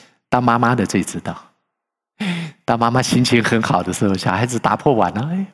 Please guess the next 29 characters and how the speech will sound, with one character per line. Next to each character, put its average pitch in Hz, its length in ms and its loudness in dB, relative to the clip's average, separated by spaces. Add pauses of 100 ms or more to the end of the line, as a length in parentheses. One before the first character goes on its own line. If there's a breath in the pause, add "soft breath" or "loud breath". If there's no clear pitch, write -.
(180)
关 139 160 -8
系。 - 180 -12 (960 loud breath)
哎， 175 80 4
叫 170 160 2
他 175 120 4
做 185 120 2
的 156 120 6
事 - 120 0
情 147 160 4
没 147 120 4
做， 170 140 0
哎， 175 180 -6
没 208 100 6
有 240 100 6
关 127 220 -4
系， - 220 -8 (100)
心 226 220 4
里 185 80 6
面 202 180 4
无 240 80 6
所 294 140 4
谓， 294 120 6 (200)
对 269 80 2
不 277 60 0
对？ 254 100 4 (180)
很 160 80 6
容 156 180 8
易 302 140 10
啊， 175 80 4